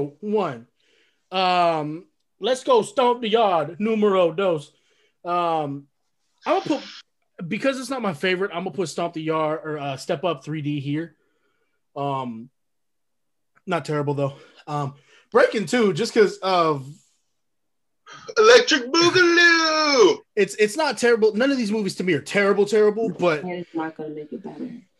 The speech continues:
Speaker 1: I'm not gonna, I'm not gonna watch, like, if I had to choose out of these movies, the one I'd least likely to watch would be Breaking Two, Electric Boogaloo.
Speaker 2: Booga-, Boogaloo. I don't give a fuck. Yeah,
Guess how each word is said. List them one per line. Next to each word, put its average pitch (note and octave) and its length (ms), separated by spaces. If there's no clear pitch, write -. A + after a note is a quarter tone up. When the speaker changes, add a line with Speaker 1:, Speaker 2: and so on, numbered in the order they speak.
Speaker 1:
I'm E3+ 200
not F#3+ 200
gonna, F#3 240
I'm F3 160
not F3+ 200
gonna E3+ 180
watch, D3 680
like, F3 100
if F3+ 100
I G3+ 60
had G#3+ 80
to F3+ 80
choose A3 260
out F#3+ 80
of F3 60
these E3 120
movies, D3 340
the C#3+ 100
one E3 140
I'd C#3+ 180
least D#3+ 220
likely D3 280
to C3 60
watch B2 260
would A2+ 100
be A2+ 60
Breaking G#2 360
Two, G2+ 260
Electric C#3+ 560
Boogaloo. D#3+ 540
Speaker 2:
Booga-, A#3 300
Boogaloo. D#4 1200
I B2+ 140
don't G#2 140
give - 20
a G2 140
fuck. - 40
Yeah, A2 160